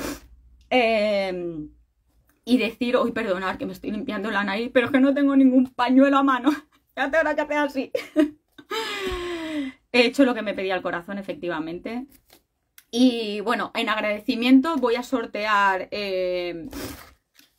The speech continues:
voy a sortear el trabajo que he hecho. Voy a sortear los dos. O sea que os animo a que compartáis mi trabajo, eh, etiquetéis a alguien por si quiere verlo,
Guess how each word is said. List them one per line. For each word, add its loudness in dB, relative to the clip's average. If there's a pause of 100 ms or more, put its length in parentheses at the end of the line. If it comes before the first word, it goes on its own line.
(180)
voy 6
a 2
sortear -2
el 0
trabajo -4
que -2
he -2
hecho. -2 (800)
Voy 4
a 2
sortear 2
los -6
dos. -6 (300)
O -8
sea -2
que 0 (340)
os 0
animo 2
a 0
que -6
compartáis 0
mi -8
trabajo, -4 (260)
eh, -4 (520)
etiquetéis -2
a 2
alguien -4
por -6
si -14
quiere -2
verlo, 0